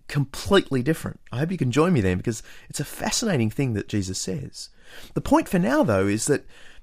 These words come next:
Jesus claimed to have authority even over the priests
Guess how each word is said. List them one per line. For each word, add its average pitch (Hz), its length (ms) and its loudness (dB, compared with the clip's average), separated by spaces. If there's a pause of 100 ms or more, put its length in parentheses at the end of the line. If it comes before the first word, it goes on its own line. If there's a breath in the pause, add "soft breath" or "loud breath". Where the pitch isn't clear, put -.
(140)
Jesus 254 640 2 (200)
claimed 110 680 -2 (360)
to 170 100 0
have 180 240 0
authority 143 800 2
even 240 480 4
over 190 320 4
the 165 140 0
priests - 840 0